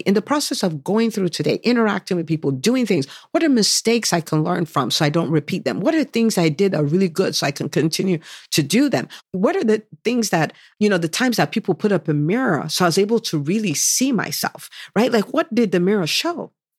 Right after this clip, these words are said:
And so it's so powerful because if you do this every day, what that means is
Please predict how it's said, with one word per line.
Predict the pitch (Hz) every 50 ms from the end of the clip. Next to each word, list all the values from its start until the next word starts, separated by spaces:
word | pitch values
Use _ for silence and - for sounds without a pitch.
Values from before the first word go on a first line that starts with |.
| _ _ _ _ _ _ _ _
And | - 214
so | 202 247
it's | 220 208 -
so | - 311 339
powerful | - - 320 381 381 311 - - 202 170
because | 190 185 - 196 185 180 175 - - - - _
if | 214 190
you | 226 208
do | 190 240 311
this | 349 349 254 -
every | 208 185 156 185 165
day, | 170 170
what | 170 180 220 233
that | - 214 202 220
means | 196 202 233 262 285 269 - -
is | 156 139 135 147 147 - - - -